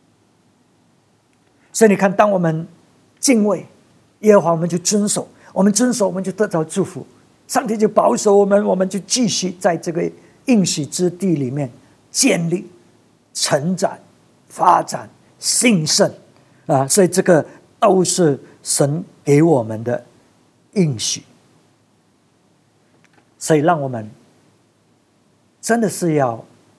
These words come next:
啊，明白这个领袖的传承的重要。所以我们需要领袖继续带领我们，而且呢，是敬畏神的领袖，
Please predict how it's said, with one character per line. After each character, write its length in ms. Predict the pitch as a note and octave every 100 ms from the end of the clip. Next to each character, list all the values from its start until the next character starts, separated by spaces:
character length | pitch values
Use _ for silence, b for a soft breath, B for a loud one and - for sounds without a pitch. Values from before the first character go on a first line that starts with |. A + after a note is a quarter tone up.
| _ _ _ _
啊， 320 | B2+ A2 - - _ _ _ _ _ _ _ _ _ _ _ _ _ _
明 360 | C#3 D3 E3 G#3+
白 360 | - - - _ _
这 120 | -
个 80 | E3
领 340 | D3+ D3+ B2
袖 300 | A#2 - G3+
的 180 | C#3 C#3+ -
传 400 | - - A#2 C#3+
承 200 | E3 C3
的 80 | C#3
重 280 | - F#3+ E3+
要。 180 | E3+ - _ _ _ _ _ _ _ _ _ _ _ _ _ _ -
所 180 | -
以 200 | E3+ D3 - -
我 100 | C#3
们 160 | C#3
需 340 | C#3 - B3+ A3
要 140 | E3+
领 240 | D3+ D#3 E3
袖 180 | F#3+
继 200 | E3+ -
续 140 | F3 F#3+
带 260 | - F3
领 180 | D3 D3
我 100 | D3+
们， 200 | C3+ A#2 A#2 b b b b _ _ _ _ _ -
而 120 | E3
且 240 | E3+ D#3
呢， 240 | B2+ B2+ - - _ _ _ _ _ -
是 280 | - G#3 G3 -
敬 220 | E4 B3
畏 160 | A3 D#3
神 320 | - B2 A#2+
的 100 | C#3
领 140 | - -
袖， 180 | -